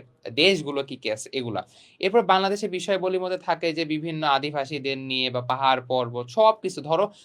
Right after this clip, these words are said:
যারা আর্টসে পড়ছো তাদের জন্য একটু ইজি হয়, কারণ তারা জিওগ্রাফি পড়ছো, তোমরা হিস্ট্রি পড়ছো, ইতিহাস পড়ছো, তোমাদের জন্য একটু ইজি হবে।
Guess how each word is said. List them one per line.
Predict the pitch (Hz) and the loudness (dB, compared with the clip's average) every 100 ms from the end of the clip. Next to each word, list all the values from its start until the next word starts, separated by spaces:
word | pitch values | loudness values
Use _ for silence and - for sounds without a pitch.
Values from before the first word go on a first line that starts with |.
| _ | _
যারা | 143 156 | 2 6
আর্টসে | 147 170 175 - | 8 8 6 0
পড়ছো | 208 185 170 170 | 2 4 2 0
তাদের | 147 143 170 | 0 2 0
জন্য | 202 196 | -2 -4
একটু | 220 - 196 | -6 -4 -2
ইজি | 175 175 | 0 0
হয়, | 185 175 202 | 4 4 4
কারণ | 160 160 | 0 0
তারা | 160 160 | 2 2
জিওগ্রাফি | 131 151 147 151 156 | 0 -2 0 -2 -2
পড়ছো, | 151 139 135 - 135 | -6 -6 -6 -6 -6
তোমরা | 135 135 | -4 -4
হিস্ট্রি | 151 147 - 147 | -4 -4 -6 -6
পড়ছো, | 131 127 123 - 131 127 - - | -6 -8 -8 -4 -4 -4 -14 -8
ইতিহাস | - 156 160 143 139 | -6 -4 0 2 0
পড়ছো, | 135 123 | -6 -8
তোমাদের | - 170 185 | -6 -4 -4
জন্য | 185 | -4
একটু | 190 - 214 | -6 -4 0
ইজি | 175 151 165 | 0 0 0
হবে। | 143 - | 0 -4